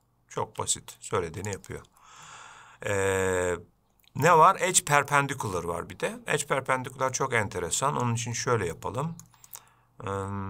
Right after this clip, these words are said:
tam ortada değil zaten. Bu, e, mid ortaya geliyordu. Edge perpendicular da dik demek perpendicular.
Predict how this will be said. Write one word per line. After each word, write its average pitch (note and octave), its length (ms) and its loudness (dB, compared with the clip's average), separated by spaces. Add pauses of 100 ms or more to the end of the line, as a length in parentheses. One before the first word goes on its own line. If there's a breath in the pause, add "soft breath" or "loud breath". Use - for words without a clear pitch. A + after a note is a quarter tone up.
(720)
tam A#2 200 2
ortada A#2 560 0
değil B2 180 0
zaten. F2 500 -4 (120)
Bu, A#2+ 220 -4 (420 loud breath)
e, G2+ 360 -2 (140)
mid A#2+ 340 0
ortaya A#2 380 2
geliyordu. F#2+ 480 -2
Edge D3+ 260 0
perpendicular C3 760 -2
da B2 180 -4
dik A#2 220 -6
demek E2 300 -2
perpendicular. F2+ 640 -8